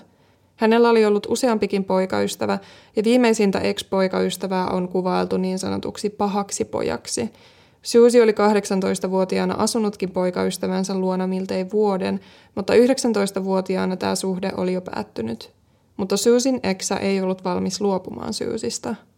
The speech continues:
Susie oli jopa joutunut laittamaan vireille lähestymiskiellon eksäänsä kohtaan. Ilmeisesti mies oli käynyt Susien fyysisesti käsiksi,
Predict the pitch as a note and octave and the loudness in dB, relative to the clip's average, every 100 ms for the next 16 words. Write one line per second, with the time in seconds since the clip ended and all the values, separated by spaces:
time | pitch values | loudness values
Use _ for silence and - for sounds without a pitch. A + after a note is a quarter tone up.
0 | _ _ _ _ _ - - A#3 C4 C4+ | _ _ _ _ _ 0 6 6 8 6
1 | B3 A3 G3+ G3 G3 F#3+ G3 F#3+ F#3+ F#3+ | 4 4 2 2 -2 -2 -2 -4 -2 -2
2 | F#3+ F#3 G3 G3 F#3+ F#3+ G3 G#3 A3 G#3+ | 0 0 0 0 -2 0 0 0 -2 -2
3 | G#2 G3 G3 - - - - - F#3+ - | -4 -4 -4 -4 -4 -2 -4 -4 -6 -6
4 | - A3 A3 - A3+ - A#3+ A#3+ A3+ - | -6 -6 -8 -8 -8 -8 -10 -8 -8 -10
5 | _ _ _ _ - A3+ A3+ A#3 A3 A3+ | _ _ _ _ 0 4 4 2 2 2
6 | G#3 G3 G3 G3 F#3+ F#3 F#3 F#3+ - G3 | 2 0 0 -2 -2 -2 0 -2 -2 0
7 | F#3+ G3 F#3 F#3 G#3+ G#3 G3+ G#3 G3 - | 0 0 -2 -4 0 0 0 -4 -8 -8
8 | G3 - - A3+ - - A3+ | -10 -8 -8 -8 -8 -8 -8